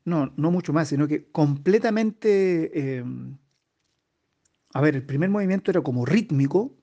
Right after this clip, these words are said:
fundamentalmente, ¿ok? Y este segundo movimiento es intro.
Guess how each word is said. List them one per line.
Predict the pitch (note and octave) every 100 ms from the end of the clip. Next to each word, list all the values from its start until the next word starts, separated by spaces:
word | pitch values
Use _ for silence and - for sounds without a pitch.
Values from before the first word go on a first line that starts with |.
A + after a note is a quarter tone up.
| _
fundamentalmente, | _ D#3 C#3+ C#3 C#3+ E3+ F3 D3 C#3+ A#3 B3+ _ _ _ _ C#3+
¿ok? | F3 B3 _ - - - -
Y |
este | F3 F#3
segundo | - D#3+ G3
movimiento | F#3+ F#3 F#3+ F#3+ - A#3 - _ _ _
es | F3 F3 - _ _ _ _ _ _ _ _
intro. | A3 F3 C3+ - - - -